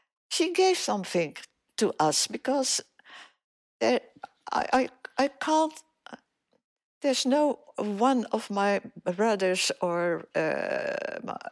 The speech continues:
sisters. Yeah, we, we, we all have the same, well, um, position in, in life. Now,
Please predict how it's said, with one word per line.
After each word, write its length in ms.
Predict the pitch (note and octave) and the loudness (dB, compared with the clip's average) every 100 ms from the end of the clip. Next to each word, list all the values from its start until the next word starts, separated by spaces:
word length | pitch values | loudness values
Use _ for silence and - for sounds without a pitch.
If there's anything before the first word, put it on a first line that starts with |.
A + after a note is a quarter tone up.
| - - - _ _ - | -10 -10 -16 _ _ -8
sisters. 880 | - - C#4+ - E3+ D#3+ E3 - - - - - - - _ _ _ - | 0 2 2 0 2 2 2 0 -4 -10 -20 -18 -20 -20 _ _ _ -4
Yeah, 180 | A#3+ A#3 - D#4 | -2 -4 -8 -6
we, 140 | C4+ - _ _ | -4 -4 _ _
we, 100 | C#4 - | -10 -4
we 100 | B3 | -2
all 200 | - F4+ | 2 2
have 180 | D4+ C4+ | 2 0
the 80 | - | 0
same, 500 | - - A3 G#3+ G#3 - _ _ _ _ _ _ _ _ _ _ _ _ _ - | 2 4 2 2 -4 -12 _ _ _ _ _ _ _ _ _ _ _ _ _ -4
well, 400 | C4+ E3 - - _ - | -2 0 -4 -8 _ -4
um, 640 | G3 F#3 F3 F3+ F3+ F3+ - - _ _ - | -2 0 0 -2 -6 -12 -18 -20 _ _ 0
position 500 | F4+ - D#4 A#3 G3+ | 2 2 0 -2 -2
in, 360 | F#3+ F3+ E3+ - - - | -2 -2 -4 -10 -14 -4
in 200 | F#3+ E3+ | -2 0
life. 300 | E3 C#3+ C#3+ | 0 0 2
Now, 240 | E3 D#3+ | 4 4